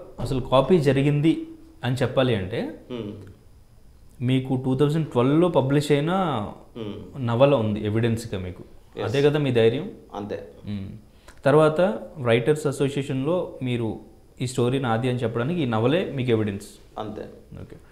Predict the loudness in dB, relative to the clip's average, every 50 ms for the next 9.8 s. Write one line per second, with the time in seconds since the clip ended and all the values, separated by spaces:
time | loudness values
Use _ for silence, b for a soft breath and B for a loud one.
0 | b b b b b b b -2 0 2 4 4 4 4 4 4 4 2 2 2
1 | 4 4 4 4 2 0 0 0 0 0 2 2 2 2 2 4 4 2 2 2
2 | -2 -4 -6 -8 -8 -8 -8 -8 -10 -12 -12 -10 -8 -8 -6 -4 -4 -4 -6 -8
3 | -12 -18 -20 -18 -14 -12 -12 -8 -6 -6 -6 -2 0 0 0 2 2 0 0 0
4 | 0 -2 -4 -4 -4 -4 -4 -4 -6 -8 -8 -6 -4 -4 -4 -4 -6 -10 -16 -20
5 | -20 -8 0 2 2 4 4 4 2 0 -2 -6 -8 -8 -10 -14 -18 -20 -20 -20
6 | -20 -20 -20 -20 -20 -20 _ -20 -20 -14 -6 -2 0 2 4 4 4 2 0 0
7 | 0 -2 -2 -2 -2 -4 -4 -4 -2 -4 -2 -2 -2 -2 -2 -2 -2 -2 -4 -4
8 | -4 -4 -4 -2 0 0 0 0 -2 -2 -2 -2 -4 -4 -4 -4 -4 -4 -2 0
9 | 0 0 0 -2 -2 -2 -2 -2 0 0 0 0 0 0 -2